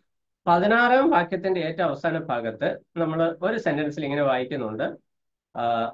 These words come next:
"ദൈവഭക്തിയുടെ മർമ്മം സമ്മതമാവണ്ണം വലിയതാകുന്നു." അപ്പോൾ ദൈവസഭയുടെ വ്യവസ്ഥ, അത് പതിനാറാം വാക്യത്തിലെ വിഷയം കർത്താവിന്റെ മനുഷ്യാവതാരവും പുനരുദ്ധാനം, ഉൽപ്രാവണം, കർത്താവിൽ നിന്നുള്ള മഹത്വം, ഇത്രയും വിഷയങ്ങൾ അവിടെ എടുത്തു പറഞ്ഞിട്ട് ഈ ഒരു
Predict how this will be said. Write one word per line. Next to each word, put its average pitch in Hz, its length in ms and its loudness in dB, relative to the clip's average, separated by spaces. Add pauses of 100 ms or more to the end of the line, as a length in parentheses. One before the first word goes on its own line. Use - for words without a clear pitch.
"ദൈവഭക്തിയുടെ 185 960 2
മർമ്മം 131 520 -2 (140)
സമ്മതമാവണ്ണം 139 1040 0
വലിയതാകുന്നു." 123 720 -4 (220)
അപ്പോൾ 220 360 -6 (240)
ദൈവസഭയുടെ 208 1080 0
വ്യവസ്ഥ, 170 560 -2
അത് 165 520 -2
പതിനാറാം 185 440 0
വാക്യത്തിലെ 202 400 -2
വിഷയം 196 380 -4
കർത്താവിന്റെ 170 480 0
മനുഷ്യാവതാരവും 185 960 0 (840)
പുനരുദ്ധാനം, 185 600 0
ഉൽപ്രാവണം, 208 680 -2 (140)
കർത്താവിൽ 196 300 -2
നിന്നുള്ള 196 260 0
മഹത്വം, 175 500 -2
ഇത്രയും 190 240 -6
വിഷയങ്ങൾ 185 300 -2
അവിടെ 175 160 2
എടുത്തു 156 200 -2
പറഞ്ഞിട്ട് 160 600 0
ഈ 277 240 -2
ഒരു 220 320 -2